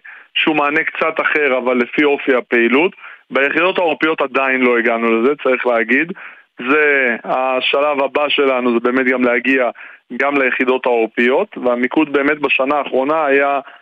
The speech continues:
בקצה הלוחם, קודם כל בראש ובראשונה, ואנחנו מתאימים את עצמנו בעצם לצרכים אל מול אופי היחידות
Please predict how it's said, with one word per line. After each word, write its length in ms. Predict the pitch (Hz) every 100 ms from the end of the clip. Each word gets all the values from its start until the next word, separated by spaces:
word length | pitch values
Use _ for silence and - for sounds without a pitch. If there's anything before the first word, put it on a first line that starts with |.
| _ _ -
בקצה 540 | 120 - 127 - 160
הלוחם, 520 | 156 143 - 165 160 147
קודם 340 | - 156 151
כל 180 | 143 147
בראש 380 | 131 127 139 -
ובראשונה, 640 | 127 123 120 - 127 156 240 - - _ 131
ואנחנו 240 | 151 165
מתאימים 380 | 165 180 208 214
את 60 | 190
עצמנו 460 | 175 190 196 185
בעצם 340 | 151 156 160 160
לצרכים 640 | 147 - 135 120 156 160
אל 80 | 135
מול 260 | 135 143 143
אופי 240 | 139 - 131
היחידות 540 | 123 117 123 117 120